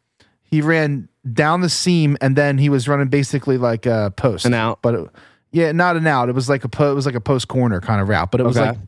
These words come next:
Speaker 1: it was a deep route. He was wide open. The safety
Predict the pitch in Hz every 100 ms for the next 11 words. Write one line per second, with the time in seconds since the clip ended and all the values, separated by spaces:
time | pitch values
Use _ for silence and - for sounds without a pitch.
0 | - 156 147 131 139 135 117 113 85 -
1 | - - _ _ _ _ _ - - 175
2 | 247 226 190 127 120 139 202 226 143 120
3 | 104 120 - - - 143 - 196 233 -
4 | 180 170